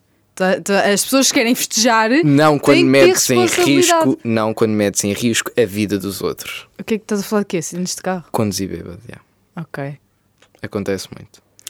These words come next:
Speaker 1: Ok,
Speaker 2: E
Speaker 1: sabes o que é que a
Speaker 2: vi,
Speaker 1: minha mãe me disse?
Speaker 2: e vi que houve uma operação stop, acho eu, na A cinco, que não sei, agora não me perguntes, acho que é que vai para Cascais
Speaker 1: Se
Speaker 2: ou
Speaker 1: disseste sa-, não, acho que é por,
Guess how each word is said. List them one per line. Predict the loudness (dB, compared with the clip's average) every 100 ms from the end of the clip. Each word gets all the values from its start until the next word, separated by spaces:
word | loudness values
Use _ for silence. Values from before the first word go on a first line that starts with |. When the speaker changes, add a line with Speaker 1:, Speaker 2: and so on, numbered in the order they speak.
| -12 -4
Speaker 1:
Ok, | 0
Speaker 2:
E | 2
Speaker 1:
sabes | 2
o | 2
que |
é | 2
que |
a | 4
Speaker 2:
vi, |
Speaker 1:
minha | 6
mãe | 6 6
me | 6
disse? | 4 0 -4
Speaker 2:
e | -2 -2
vi | -4 -4 -4 -6 -10
que | -4 2
houve | 2 2 0
uma | -2
operação | -2 -2 -8 -4 -6
stop, | -6 -4 -2 -2 -6 -20 _ -8
acho | -6 -6 -6 -4
eu, | -2
na | -2 -2 -2
A |
cinco, | -4 -4 -4 -8 -12 -20 -20 _ _
que | -12
não | -8
sei, | -8 -10 -6
agora | -6 -4
não | -6
me |
perguntes, | -6 -8 -6 -6 -8 -10 -8
acho | -8 -6
que | -8
é |
que | _ _
vai | -8 -6
para | -6
Cascais | -14 -12 -4 -2 -2 -2
Speaker 1:
Se |
Speaker 2:
ou | 0
Speaker 1:
disseste | 0 0
sa-, | -4 -8 -4
não, | 0 2
acho | 2 0 -2
que |
é | -2
por, | -2 -8